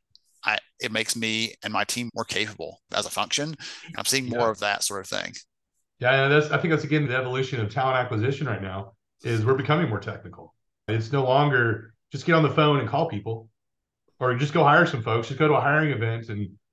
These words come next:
Speaker 2: set up shop and pass on and take resumes. Like,
Speaker 1: Did you bring your
Speaker 2: now
Speaker 1: table skirt?
Speaker 2: you got your pop-up banner? Yeah, we're good. We'll hire folks. So it's, it's not the same world five, ten years ago as it is today.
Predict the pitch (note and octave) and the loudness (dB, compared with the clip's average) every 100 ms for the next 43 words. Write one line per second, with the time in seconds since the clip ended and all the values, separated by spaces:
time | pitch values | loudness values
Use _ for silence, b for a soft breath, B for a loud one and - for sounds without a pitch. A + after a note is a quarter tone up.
0 | _ - - D3+ G#3 - - D3 D3 A2 | _ -20 2 4 4 2 6 6 4 2
1 | C3+ B2+ C#3+ B2 A#2 A2+ C#3+ C3+ D3 D3+ | 0 0 -2 -4 -6 0 0 4 4 2
2 | G#2+ F2 F#2 G2+ G2+ - G#2 C3 B2+ C3+ | -2 -6 -6 -6 -8 -10 -4 -2 4 8
3 | C#3 B2+ B2 G#2 - - - - C3+ D#3+ | 8 6 2 -2 -6 -16 -10 -2 0 0
4 | - E3 F3 G3+ F#3+ G3 G3 F#3+ F3 D#3 | 2 4 4 4 2 0 -2 -2 -2 -2
5 | D#3 F3 C3 C3 D3+ C#3+ A#2+ G2 F#2+ - | 0 0 0 -2 -2 -2 -4 -6 -8 -18
6 | _ - G3 F3+ F3 - - D3+ E3+ D#3+ | _ -6 -4 -2 -4 -4 -2 4 4 2
7 | - D#3+ D3 C#3+ D3+ C#3+ C3 A2 _ _ | 0 0 0 2 4 4 0 -8 _ _
8 | _ _ _ _ _ _ _ D3 C3+ B2+ | _ _ _ _ _ _ _ 6 8 8
9 | A#2 G2+ - - E3 C#3+ A#2 G#2 G2+ G2 | 4 -2 -8 -4 -2 0 0 -2 -4 -2
10 | G2+ G#2 G2+ G#2 G2+ - G#2+ G2 | -2 -2 -2 -4 -4 -6 -6 -6